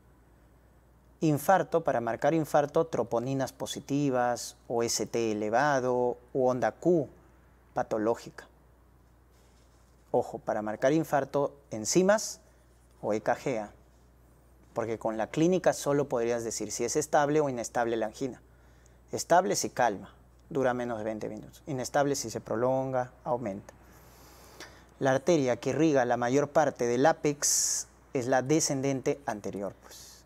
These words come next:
¿no? Que irriga la cara anteroseptal, descendente anterior. Y es la más importante, ¿no? De la coronaria izquierda. Descendente posterior irriga la cara inferior o diafragmática y la circunfleja la cara lateral.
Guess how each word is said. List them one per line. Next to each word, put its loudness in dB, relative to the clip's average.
¿no? -8
Que -4
irriga 2
la 0
cara 2
anteroseptal, -6
descendente -4
anterior. -14
Y 0
es 2
la 0
más -2
importante, -4
¿no? -6
De -2
la 0
coronaria -2
izquierda. -4
Descendente 0
posterior 2
irriga 2
la 2
cara 2
inferior 2
o -8
diafragmática -2
y -2
la -2
circunfleja -4
la -4
cara -2
lateral. -6